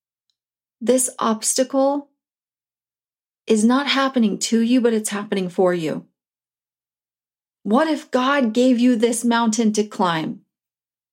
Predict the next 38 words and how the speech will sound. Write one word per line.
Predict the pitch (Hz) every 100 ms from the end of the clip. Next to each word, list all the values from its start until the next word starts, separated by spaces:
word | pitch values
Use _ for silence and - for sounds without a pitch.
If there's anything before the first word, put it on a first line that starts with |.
| _ _ _ _ _ -
Because | 214 - 240 208 180 170 - - _ _ _ _
he | - 233
knew | 220 220 247 269 294
that | 262 214
it | -
would | 208 208
help | - 254 240 -
you | 269 269
to | 214
become | 190 - 240
the | 233
person | 220 - 269 262 - 277
that | 233
he | 214 240
designed | 220 214 214 214 214
you | 220
to | 202
become? | 190 185 202 143 107 - _ _ _ _ _ _
What | 208 277
if | 339 370
God | 269 269 277
gave | 262 262 240
you | 254
this | 226 233 233 226
mountain | 220 214 220 220 220 214
to |
climb | 214 208 190 190 226 269 - _ _ _ _ _ _ _ _ _ _ _ _
so | - 240
that | 226 202
once | 254 254 -
you | 285 277
are | -
at | 240 254
the | -
top | 214 - 247 247
of | 269
the | 277
mountain, | 262 262 269 262 302 349